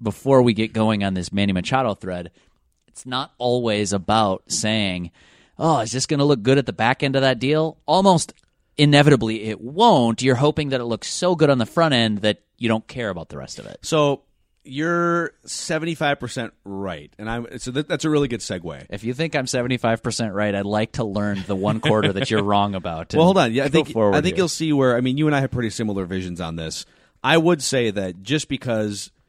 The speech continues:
Speaker 2: you think you're gonna get value the first part of a contract, and, and you know when you sign it, "Oh, well, th-, th-, we're probably gonna really have to pay a punishment
Speaker 1: Yeah.
Speaker 2: or, or
Speaker 1: There's
Speaker 2: pay an
Speaker 1: interest
Speaker 2: extra
Speaker 1: at the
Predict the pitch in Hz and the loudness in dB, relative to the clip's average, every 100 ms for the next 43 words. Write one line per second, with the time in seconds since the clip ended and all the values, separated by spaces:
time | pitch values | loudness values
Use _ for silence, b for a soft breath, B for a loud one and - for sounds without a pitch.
0 | _ - 127 - 139 131 123 120 107 98 | _ -10 -8 -4 -4 -2 -2 -2 -4 -4
1 | 107 104 101 98 92 90 131 120 - 104 | -4 -2 -2 -4 -6 -8 -6 -6 -6 -8
2 | 90 87 98 90 98 90 87 - _ _ | -8 -10 -10 -10 -10 -8 -10 -14 _ _
3 | _ _ 120 110 117 120 123 131 131 131 | _ _ -12 -10 -10 -8 -8 -4 -2 0
4 | 120 110 101 131 113 104 98 - 117 104 | -2 -4 -6 -6 -4 -4 -6 -4 -4 -4
5 | 101 110 123 143 147 147 131 117 107 98 | -6 -8 -10 -12 -6 -2 -2 -2 -4 -8
6 | - _ _ _ 113 131 139 120 113 110 | -14 _ _ _ -8 -4 -2 -4 -6 -6
7 | 104 107 - _ _ _ - 127 107 120 | -6 -10 -10 _ _ _ -6 -6 -6 -6
8 | 104 - 101 95 _ 98 98 95 87 - | -6 -8 -10 -10 _ -8 -6 -6 -10 -6
9 | 113 117 143 120 113 - 113 | -2 0 0 0 -2 -4 -4